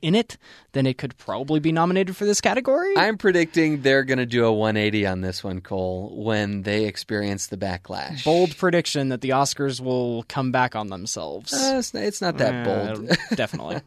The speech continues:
Speaker 2: So, did you hear that James Dean is gonna be in a movie again?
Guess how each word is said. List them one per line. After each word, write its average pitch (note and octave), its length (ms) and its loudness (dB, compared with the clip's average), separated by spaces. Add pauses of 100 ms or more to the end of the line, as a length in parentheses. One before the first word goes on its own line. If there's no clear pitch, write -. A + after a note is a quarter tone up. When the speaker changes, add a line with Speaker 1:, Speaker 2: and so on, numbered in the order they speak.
(460)
Speaker 2:
So, G3+ 260 6
did E3+ 180 0
you F3+ 60 -2
hear A3 200 2
that G#3+ 120 2
James C#3+ 480 2
Dean B2+ 500 0
is A#2 300 -4
gonna B2 220 -2
be A#2 260 0
in A2+ 100 0
a G#2+ 40 -2
movie A2 420 -2
again? D3 440 -8